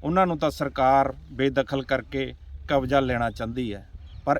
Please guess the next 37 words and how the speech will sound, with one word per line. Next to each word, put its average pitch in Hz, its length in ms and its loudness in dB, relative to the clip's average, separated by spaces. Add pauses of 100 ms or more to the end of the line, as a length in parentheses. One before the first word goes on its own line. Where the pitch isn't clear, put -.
(100)
ਇਹਨਾਂ 208 220 4
ਬਿਲਡਰਾਂ 151 440 2
ਦੇ 180 160 2
ਖਿਲਾਫ 139 480 6 (300)
ਕੋਈ 175 160 2
ਐਕਸ਼ਨ 170 320 0
ਨਹੀਂ 160 140 0
ਲੈਂਦੀ, 101 320 -6 (540)
ਕਿਉਂਕਿ 220 400 -4
ਇਹ 214 120 2
ਪਿੰਡ 165 360 -2
ਵਾਲਿਆਂ 190 280 4
ਦੀ 190 120 0
ਜ਼ਮੀਨ 165 360 -2
ਹੈ। 165 180 -2 (580)
ਜਿਵੇਂ 160 300 2
ਕਿ 208 200 2
ਪਿੰਡਾਂ 180 500 4
ਵਾਲੇ 190 240 4
ਲੋਕ 165 300 -2
ਜਿਹੜੇ 175 280 2
ਹੈ, 143 260 0 (240)
ਭੋਲੇ 160 240 0
ਭਾਲੇ 160 360 0
ਹੈ, 156 140 -2
ਸਿੱਧੇ 175 480 -2
ਹੈ, 156 160 -2 (380)
ਕੌਡੀਆਂ 160 420 0
ਦੇ 175 140 0
ਭਾਗ 151 340 2
ਇਹਨੂੰ 151 200 -4
ਖਰੀਦ 135 340 -4
ਕੇ 139 260 -2 (320)
ਗੈਰ 147 180 6
ਕਾਨੂੰਨੀ 156 380 -2
ਢੰਗ 139 300 -2
ਨਾਲ 135 260 -2